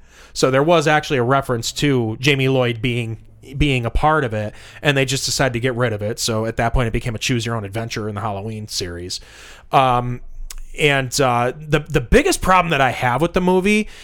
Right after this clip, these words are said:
where you could have fit that in, and you probably could have fit some of Haddonfield in and a little bit more story, 'cause it was just too quick.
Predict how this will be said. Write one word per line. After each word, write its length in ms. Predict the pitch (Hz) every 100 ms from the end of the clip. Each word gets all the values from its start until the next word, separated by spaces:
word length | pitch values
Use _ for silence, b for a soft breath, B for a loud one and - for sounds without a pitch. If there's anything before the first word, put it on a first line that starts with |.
| B
where 140 | 165 165
you 100 | 160
could 160 | 214 247
have 80 |
fit 200 | - 139 131
that 200 | 117 117
in, 160 | 120
and 80 | 131
you 40 |
probably 220 | 127 180 165
could 160 | 160
have 60 | 135
fit 200 | 151 -
some 120 | 143
of 80 | 127
Haddonfield 560 | 131 131 123 - 117
in 120 | 131 123
and 80 |
a 40 | 131
little 200 | 190 196
bit 140 | 170
more 200 | 143 135
story, 480 | - - 175 143 120
'cause 140 | 139 143
it 60 |
was 120 | 143
just 220 | 127 160 -
too 100 | 226
quick. 240 | 196